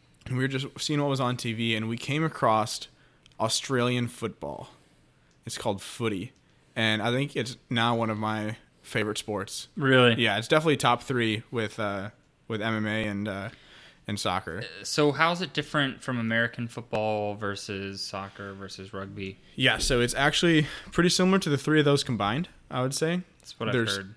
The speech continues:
Speaker 1: eighteen players on the field at all time, and it's intense. They are extremely violent, and there are very rarely any fouls or penalties called.
Speaker 2: Mm.
Speaker 1: These guys are so tough, and it's, it's really kinda crazy to watch.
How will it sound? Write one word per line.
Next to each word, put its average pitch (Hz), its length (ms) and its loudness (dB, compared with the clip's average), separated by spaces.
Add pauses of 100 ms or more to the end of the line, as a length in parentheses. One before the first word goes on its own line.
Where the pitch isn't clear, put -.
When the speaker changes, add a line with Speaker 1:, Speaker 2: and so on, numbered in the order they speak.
Speaker 1:
eighteen 175 480 4
players 139 560 2
on 117 100 0
the 117 80 -2
field 120 340 0
at 131 80 -4
all 110 140 2
time, 120 380 -2 (580)
and 117 540 2 (260)
it's 185 160 0
intense. 202 680 2 (140)
They 135 220 4
are 160 320 2
extremely 156 480 2
violent, 127 460 0 (200)
and 110 360 0
there 107 200 0
are 101 440 -2 (400)
very 120 480 2
rarely 110 600 2
any 110 180 -2
fouls 98 420 -2
or 92 40 -6
penalties 95 460 -8
called. 87 340 -14
Speaker 2:
Mm. 131 340 -4 (420)
Speaker 1:
These 117 180 -2
guys 120 180 2
are 101 80 -4
so 127 300 2
tough, 107 460 -2 (180)
and 98 100 -4
it's, 101 220 -6 (220)
it's - 160 -12
really 139 320 -2 (360)
kinda 113 220 -2
crazy 110 380 0
to 95 80 -6
watch. 95 440 -6